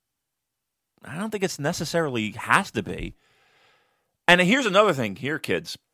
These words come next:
Don't go into this thinking you're going to get Liger getting this gigantic win, right? At the, they, they love to have guys on their way out take, <laughs> take the pinfall. They really do. Um,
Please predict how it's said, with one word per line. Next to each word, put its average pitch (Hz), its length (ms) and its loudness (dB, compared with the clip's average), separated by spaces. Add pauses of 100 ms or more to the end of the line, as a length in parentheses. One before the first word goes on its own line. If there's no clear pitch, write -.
(880)
Don't 185 180 6
go 190 180 6
into 180 180 4
this 127 180 2
thinking 117 420 -2 (260)
you're 120 120 -4
going 135 200 4
to 123 60 2
get 113 240 4
Liger 117 320 8
getting 110 260 -4
this 104 140 -4
gigantic 107 540 2
win, 92 480 -2 (480)
right? 92 280 -10 (680)
At 101 160 -2
the, 95 160 -10
they, 117 200 0
they 151 180 6
love 117 600 8
to 98 300 2
have 95 440 2
guys 107 360 2
on 104 100 -4
their 101 100 -2
way 98 260 6
out 98 260 6 (580)
take, 127 240 2
<laughs> - 20 -12
take - 260 6
the - 100 -6
pinfall. 113 680 0
They 117 120 0
really 120 240 -2
do. 104 240 -2 (640)
Um, 107 600 10